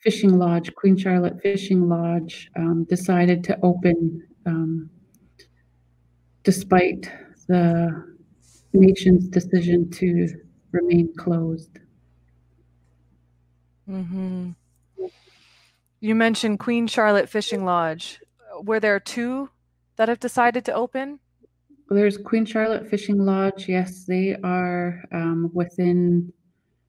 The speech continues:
Speaker 1: um, you know, they're within ten kilometers of where our people are occupying the land.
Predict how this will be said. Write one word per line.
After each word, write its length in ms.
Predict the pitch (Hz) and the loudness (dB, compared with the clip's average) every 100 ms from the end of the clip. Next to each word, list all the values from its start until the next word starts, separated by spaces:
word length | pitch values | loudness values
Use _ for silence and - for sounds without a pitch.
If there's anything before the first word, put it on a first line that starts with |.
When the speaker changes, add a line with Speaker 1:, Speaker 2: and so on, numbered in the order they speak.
| _ _ _ _ - | _ _ _ _ -6
Speaker 1:
um, 680 | 170 160 156 160 160 160 - _ _ _ _ _ - | -2 0 -2 -4 -6 -10 -16 _ _ _ _ _ 4
you 180 | 185 | 8
know, 140 | 170 170 | 10 10
they're 160 | 180 | 8
within 440 | 185 185 196 185 180 | 8 6 6 4 4
ten 260 | - 185 - _ - 185 180 | 0 -2 -4 _ -2 2 2
kilometers 720 | 180 170 175 175 165 160 156 - | 4 4 6 4 2 -2 -6 -4
of 500 | 165 160 160 160 - - _ _ _ | -2 0 -2 -4 -10 -20 _ _ _
where 580 | - 170 170 165 165 170 170 | 0 4 4 2 0 0 2
our 120 | 170 | 0
people 360 | 170 185 175 | 2 0 2
are 160 | 165 165 | 2 2
occupying 480 | 170 - 175 160 160 | -2 -4 -2 4 6
the 80 | 160 | 6
land. 480 | 160 160 175 185 | 6 6 6 4